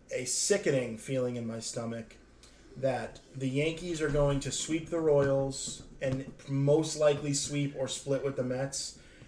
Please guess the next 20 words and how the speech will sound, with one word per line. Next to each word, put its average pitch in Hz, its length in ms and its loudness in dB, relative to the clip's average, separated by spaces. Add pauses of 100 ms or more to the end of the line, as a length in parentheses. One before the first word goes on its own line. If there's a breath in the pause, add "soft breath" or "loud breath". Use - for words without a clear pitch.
(180 soft breath)
And 131 160 0
then 123 160 0
Cashman 131 500 -4
is 113 140 -4
gonna 120 160 -4
think 117 220 -6
everything's 117 420 -4
okay, 147 500 0
and 127 100 -4
then 123 80 -4
he's 123 140 -6
gonna 123 160 -4
have 123 180 -4
a 113 40 -4
middling 117 460 -4
trade 104 260 -10
deadline. - 320 -18 (1000 soft breath)
And 202 240 8
we're 190 100 6
back. 147 460 4